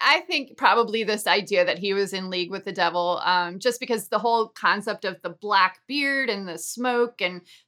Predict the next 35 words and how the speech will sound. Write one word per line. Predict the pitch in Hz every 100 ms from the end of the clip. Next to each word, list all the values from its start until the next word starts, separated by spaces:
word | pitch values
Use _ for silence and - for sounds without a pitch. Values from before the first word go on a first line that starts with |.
| _
fire | 262 226 233 233
and | 226 220
all | 220 220
that | 208 -
stuff | - 202 190 -
that | -
he | 190 214
would | 202
use | 180 202 196
in | 202
his | 208 -
theatrics, | 175 180 175 185 -
I | 180
think | 202 -
kind | - 202
of | 190 190 - _ _ _ _
the | - 226
idea | 233 190 220
was | 214 208
he | -
was | 214 202
pointing | - - 240 233 - 220 208
to | - 220
the | 202
fact | - 180 165 - -
that | 180 160 - -
pirates | - 214 208 208 - - - -
were | 214 202 190 185 180 185 _ _ _ _ _ _ -
the | 240
devil's, | 220 208 196 185 - - _ -
you | 202
know, | 170 160
handmaidens. | 185 214 214 220 190 180 180
They're | - 190
not | 190 196 190 196